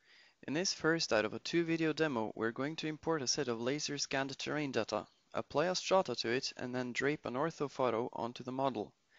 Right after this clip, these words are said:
In the second video, we're importing a D V G containing a pipeline. We'll compute the masses needed to be removed for the ditch, and we'll also demonstrate how to dynamically change its path.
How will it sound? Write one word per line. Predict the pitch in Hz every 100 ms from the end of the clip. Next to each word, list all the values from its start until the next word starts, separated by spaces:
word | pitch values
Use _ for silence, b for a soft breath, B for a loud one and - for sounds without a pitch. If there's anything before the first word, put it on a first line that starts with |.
| b b b _
In | -
the | 123
second | 123 185 - 127
video, | 117 117 143
we're | - 117 117
importing | 117 165 165 147
a | 127
D | 123 160
V | 165
G | 156 139
containing | - 123 143 131
a | 127
pipeline. | - 160 151 120 92 90 - _ b b b b b
We'll | -
compute | 120 120 113 165 -
the |
masses | 135 147 165 156
needed | 160 156 139
to | - 135
be | 131 131
removed | 113 110 117 175 180
for | -
the | 113
ditch, | 107 151 - - -
and | -
we'll | 117 110
also | 135 180 131
demonstrate | 120 110 110 131 143
how | 113
to | 113 117
dynamically | 117 123 160 131 - 113
change | 120 - 123 127
its | 135
path. | - 175 - -